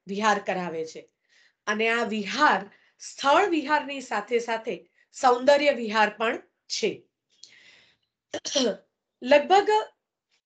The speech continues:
મધ્યપ્રદેશનું જે આ વિદિશા શહેર છે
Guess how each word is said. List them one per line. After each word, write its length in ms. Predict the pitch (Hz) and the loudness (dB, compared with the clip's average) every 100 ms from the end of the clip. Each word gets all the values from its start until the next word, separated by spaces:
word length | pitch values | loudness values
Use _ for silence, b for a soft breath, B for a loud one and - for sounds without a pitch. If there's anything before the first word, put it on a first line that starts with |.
| _ _ _ _ _ | _ _ _ _ _
મધ્યપ્રદેશનું 1000 | 240 247 196 339 381 330 320 330 - 320 311 | 0 0 2 2 4 2 2 -2 -4 -6 -2
જે 100 | 311 | 0
આ 80 | |
વિદિશા 500 | 285 233 269 294 294 | 0 -4 -8 -6 -4
શહેર 440 | 277 - 220 254 269 | -4 -2 0 0 0
છે 360 | - 196 - | -4 -10 -10